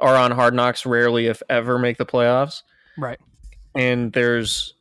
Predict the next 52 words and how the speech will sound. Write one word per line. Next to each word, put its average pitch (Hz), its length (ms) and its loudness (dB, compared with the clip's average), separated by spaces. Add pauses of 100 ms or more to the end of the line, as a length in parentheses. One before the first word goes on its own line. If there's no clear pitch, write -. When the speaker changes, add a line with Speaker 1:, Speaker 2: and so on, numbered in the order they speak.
(120)
Speaker 1:
like, 120 320 -2
there's 127 240 -2
no 131 260 4
way, 120 580 2
like, 131 260 0
how 190 140 2
many 262 160 0
coaches 143 480 0
have 131 180 -4
been 131 140 0
on 123 120 -2
Hard 117 240 -2
Knocks 123 380 -4 (340)
and 127 160 -4
come 131 220 0
out 120 180 2
of 123 80 2
it, 131 160 0
like, 120 220 -4
looking 123 260 0
awesome 127 640 -2
or, 131 220 4
like, 120 260 2
enhancing 123 840 -2
the, 117 280 2
the 127 240 -4
image 120 340 0
of 123 100 0
that 120 240 0
coach? 123 480 -2
Speaker 2:
Rex 165 280 -2
Ryan, 156 300 0
I 135 120 -4
think, 139 220 -6
is 127 120 -6
it. 123 200 -6 (1400)
I 165 80 0
think 180 120 2
Rex 165 220 0
Ryan 151 240 2
gained 143 220 -2
a 131 40 -4
lot 135 140 -2
of 123 60 -8
popularity 127 520 -2
through 131 200 -8
that. 127 280 -10
But 175 140 -2
other 196 220 2
than 160 160 0
that, 143 240 0
nobody. 131 400 -2